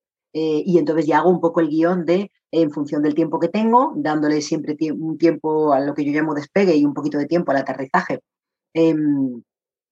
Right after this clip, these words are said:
monto un poco qué es lo que voy a ver en cada una de las, de las sesiones, que tenga siempre un hilo conductor y un sentido práctico. Y voy, mm, intercalando práctica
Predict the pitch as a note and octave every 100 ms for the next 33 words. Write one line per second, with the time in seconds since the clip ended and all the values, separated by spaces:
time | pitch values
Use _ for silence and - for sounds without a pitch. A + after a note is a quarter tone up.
0 | - - D#3+ F3 F3+ G3 G3 F#3+ G3+ G3
1 | F3 F3 D3+ D#3+ D#3+ F3+ F3 D3 C#3 D3+
2 | D#3+ C#3 C3 - C3 B2+ B2+ - C#3 D#3+
3 | F3 G3 - _ - E3 G3 G#3 G#3 -
4 | G#3+ G#3+ F#3 F#3 F3+ G3 F#3+ F#3 E3+ E3
5 | F#3+ F#3 F3+ F#3+ G3 F3 D#3+ C#3+ F#3 F3+
6 | G3+ - - - _ - D3 - - -
7 | _ - D#3 E3+ E3 - F3 E3+ E3+ E3
8 | D#3+ _ F3 F3 E3+ F#3+ D#3 - G3 -
9 | A3+ A#3+ D4